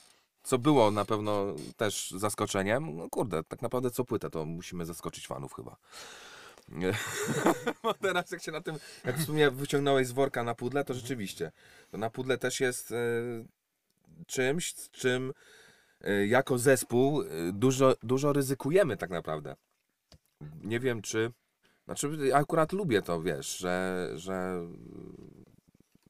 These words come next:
ryzykujemy i, e, i robimy to, co chcemy robić. E, bo to, o czym mówiłeś, wielu, e, mówi, że Kabanos to jest właśnie ta moc, to są wa-, to jest właśnie ta agresja. I teraz jak pozbawimy,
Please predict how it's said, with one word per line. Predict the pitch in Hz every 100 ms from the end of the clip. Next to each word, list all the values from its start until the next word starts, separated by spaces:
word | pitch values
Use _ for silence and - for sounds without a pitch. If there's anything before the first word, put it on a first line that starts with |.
| _ _ -
ryzykujemy | 101 104 107 107 104 107 107 104
i, | 101 101 101 -
e, | 92 95 95 95
i | 90 101
robimy | 104 107 107 107
to, | 113
co | - 110
chcemy | - - 123 90
robić. | 80 73 73 - _ _ _ _ _ _ _ _ -
E, | 82 85 85 82 -
bo | - 76 92 98 98 92 - _ - - - - _
to, | -
o | 104
czym | -
mówiłeś, | 101 92 101 87 80 78
wielu, | 82 98 95 90 - 76 82 85
e, | 85
mówi, | 95 92 90
że | 82 95
Kabanos | 95 90 95 95
to | 98
jest | 90
właśnie | 98 - -
ta | 117
moc, | 135 127 - - _ - _ -
to |
są | - 101
wa-, | 92 92
to | -
jest | 101
właśnie | 104 110
ta | 107
agresja. | 123 139 104 - 78
I | 80
teraz | 92 92 101
jak | -
pozbawimy, | 104 98 101 98 95 90 87